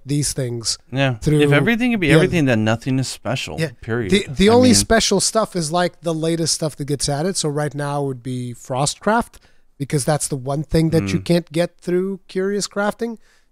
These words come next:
Speaker 1: It's
Speaker 2: Oh,
Speaker 1: Frostcraft
Speaker 2: Velkhana I have
Speaker 1: and
Speaker 2: not
Speaker 1: there's
Speaker 2: faced yet. I really
Speaker 1: Dragon,
Speaker 2: should.
Speaker 1: yeah, Velkhana was added. <laughs>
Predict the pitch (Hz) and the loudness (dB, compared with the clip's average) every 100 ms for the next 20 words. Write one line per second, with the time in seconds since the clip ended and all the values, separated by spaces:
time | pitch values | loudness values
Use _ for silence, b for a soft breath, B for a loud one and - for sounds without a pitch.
0 | B B 139 147 160 165 202 208 196 123 | B B -4 2 6 6 4 4 4 4
1 | 127 - 113 170 170 143 117 110 - 98 | 2 2 2 2 0 2 0 0 -4 -6
2 | 82 90 101 117 175 180 160 175 170 165 | -4 -4 -2 2 4 4 2 0 0 -2
3 | 160 - - - 262 180 170 - 185 180 | -6 -10 -14 0 2 2 0 -2 -4 -4
4 | 139 113 113 107 123 - | -4 -6 -8 -8 -6 -6